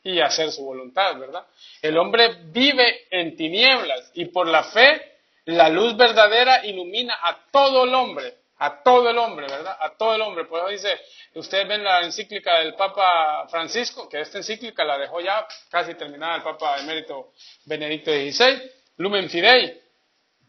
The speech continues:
Si ustedes se leen el numeral cuarenta y dos, es lindísimo. "Es una luz", dice, "que alumbra todo el corazón del hombre en el centro". Y, y dice, "Es una luz que alumbra en el centro del corazón del hombre,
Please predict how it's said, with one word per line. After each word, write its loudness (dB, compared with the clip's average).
Si -4
ustedes 4
se 4
leen 6
el 0
numeral 4
cuarenta 0
y -2
dos, 2
es -10
lindísimo. -12
"Es -6
una 0
luz", -4
dice, -14
"que 2
alumbra 0
todo 4
el -4
corazón -4
del -4
hombre -4
en 2
el -2
centro". -4
Y, -10
y -6
dice, -4
"Es 0
una 2
luz -2
que 0
alumbra 0
en -2
el -2
centro -4
del -4
corazón -2
del -6
hombre, -4